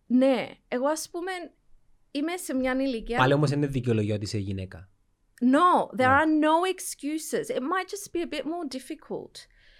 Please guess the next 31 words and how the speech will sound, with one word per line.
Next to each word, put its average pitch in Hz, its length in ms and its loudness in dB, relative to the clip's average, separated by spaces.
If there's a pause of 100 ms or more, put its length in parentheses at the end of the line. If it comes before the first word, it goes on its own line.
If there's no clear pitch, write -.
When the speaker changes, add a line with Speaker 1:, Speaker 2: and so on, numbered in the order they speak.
(300)
Speaker 1:
I'm 262 200 2
at 339 120 -2
a - 20 -8 (120)
certain 330 340 -4
age 302 180 -8
and 359 120 -8
I'm 226 180 -4
not 226 100 -10 (140)
married. 202 320 -6 (120)
And 233 80 -4 (120)
instead 302 300 -8
of 359 40 -8 (160)
focusing 311 420 -10
on 262 60 -2 (120)
trying 262 280 -2
to 277 40 -12 (120)
find 262 160 -4 (100)
a - 100 -8
husband, 226 340 -8
I'm 254 120 -2 (120)
focusing 294 420 -8
on 311 40 -4 (140)
trying 240 280 -6
to 294 40 -6 (100)
build 220 200 -6
a 226 80 -2 (140)
business. 208 420 -8 (1500)
I 285 40 4 (120)
get 330 100 0 (240)
so 294 100 2 (200)
much 359 180 -10